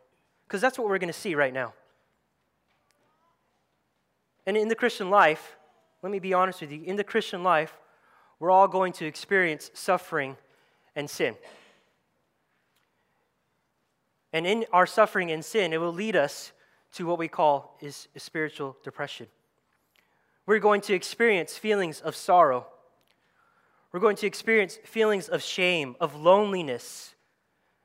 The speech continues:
maybe suicide, maybe anger. And at times,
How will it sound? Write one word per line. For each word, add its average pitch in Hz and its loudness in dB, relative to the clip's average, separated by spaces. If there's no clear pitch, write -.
maybe 180 -4
suicide, 160 -2
maybe 143 -8
anger. 143 -4
And 175 2
at 196 2
times, 214 6